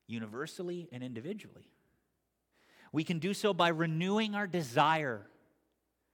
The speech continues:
to obey and serve. We can share God's story v-, over our circumstances. And we can pray for him to act quickly and show mercy. As we close, let me just ask you, which one of those do you need now?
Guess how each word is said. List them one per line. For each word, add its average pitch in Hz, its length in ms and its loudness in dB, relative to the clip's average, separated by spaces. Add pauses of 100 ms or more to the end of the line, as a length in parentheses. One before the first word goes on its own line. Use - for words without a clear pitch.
(280)
to 120 120 -8
obey 131 380 -2
and 123 120 -8
serve. 113 460 -4
We 143 120 -2
can 151 180 -2 (240)
share 240 580 4
God's 196 560 2
story 139 480 -4
v-, 113 120 -12 (420)
over 156 320 -2
our 127 100 -2
circumstances. - 840 -14 (1400)
And 113 140 -8
we 120 100 -8
can 117 160 -12
pray 139 240 -6
for 139 160 -10
him 135 200 -10
to 123 120 -10
act 120 280 -10
quickly 104 380 -12
and 98 140 -14
show 101 240 -14
mercy. 98 380 -18 (1700)
As - 80 -20
we 104 80 -16
close, 135 540 -2
let 120 60 -8
me 117 80 -8
just 113 200 -14
ask 117 260 -12
you, 110 120 -12
which 131 180 -14
one 147 140 -12
of 123 100 -16
those 123 220 -10
do 117 100 -16
you 117 80 -12
need 113 240 -12
now? 110 300 -12